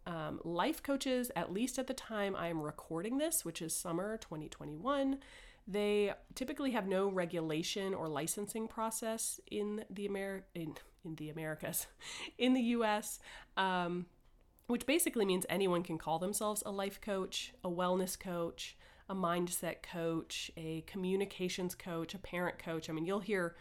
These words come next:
all sorts of fill-in-the-blank coaches, <laughs> which just are telling you, "I am someone who zeroes in on a specific area of life or a specific goal."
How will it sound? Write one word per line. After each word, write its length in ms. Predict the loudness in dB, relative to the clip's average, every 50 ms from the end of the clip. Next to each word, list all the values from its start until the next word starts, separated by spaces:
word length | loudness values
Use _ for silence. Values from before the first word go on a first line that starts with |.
| -18 -20 -20 -20 -20 -20 -14 4
all 240 | 8 10 10 10 10
sorts 360 | 6 2 2 0 0 0 -2
of 420 | -2 0 0 0 0 -2 -8 -14 -16 -20 -20 -20 -20 -20 -20 -20 -20 -20 -20 -20 -10 -2
fill-in-the-blank 640 | 0 2 4 4 2 2 2 2 0 0 0 -4 -10 -14 -8
coaches, 460 | -4 -4 -4 -4 -4 -2 -2 -2 -2 -2 -6 -8 -12 -16 -16 -16 -14
<laughs> 220 | -14 -16 -12 -2
which 340 | 2 2 2 2 0 -6 -4
just 380 | 0 0 2 2 2 0 0 2
are 100 | 2 2
telling 440 | 2 2 0 2 4 6 6 6 6
you, 340 | 6 6 6 4 4 2 0 -2 -10 -20 -6 _ 2
"I 160 | 2 4 6
am 160 | 6 4 4
someone 500 | 2 2 2 2 2 2 2 2 2 0 -2 -4 -2
who 320 | 0 2 2 4 2 0 0 -2 -4
zeroes 520 | -6 -2 0 2 4 4 4 4 4 4
in 180 | 4 4 4 2
on 160 | 2 2 2
a 80 | 2
specific 640 | 0 -2 -4 -2 0 0 0 0 0 -2 -4 -6 -4 -6
area 360 | -4 -2 0 0 0 0 0
of 100 | -2 -2
life 300 | 0 0 0 0 0 -2
or 120 | -4 -4
a 80 | -2 -2
specific 600 | -4 -4 -4 -2 -2 -2 -2 -2 -4 -6 -6 -4
goal." 460 | -4 -2 -2 -2 -2 -2 -4 -6 -8